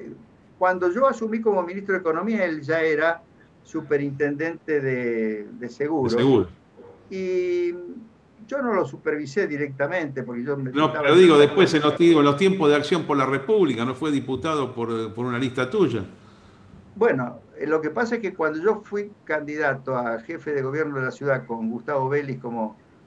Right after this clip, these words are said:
Speaker 1: candidato a vicejefe, en ese momento, eh, tanto Dualde como, no, Dualde no, pero, eh, Rucauf, que era gobernador de la provincia de Buenos Aires, y Kirchner,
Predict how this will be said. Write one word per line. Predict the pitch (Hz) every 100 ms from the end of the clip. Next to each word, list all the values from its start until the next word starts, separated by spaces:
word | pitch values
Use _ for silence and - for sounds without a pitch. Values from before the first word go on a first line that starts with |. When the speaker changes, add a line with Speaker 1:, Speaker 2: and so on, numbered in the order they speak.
| _ -
Speaker 1:
candidato | 117 131 139 139
a | 131
vicejefe, | 147 - 131 135 110 - 139 139 - _ _ _ _ _
en | 151 143 147 165
ese | 220 226
momento, | 214 202 196 156 139 175 196 - _ - - _
eh, | 127 127 120 117 113 110 107 - - - _ _ _
tanto | 165 196 185
Dualde | 170 190 180 135 123 143 - - _ _ _ _ _ _ _ -
como, | 139 127 123 120 117 113 110 104 104 - _ _ -
no, | 202
Dualde | 220 240 220 196
no, | 170 135
pero, | 139 131 127 123 113
eh, | 117 120
Rucauf, | 135 165 - 202 139 139 139 - -
que | -
era | 147
gobernador | 139 135 135 135 147 165
de | 151
la | 139
provincia | 139 156 143
de | 151
Buenos | 147 151
Aires, | 147 113 113
y | 160
Kirchner, | - 226 185 139 139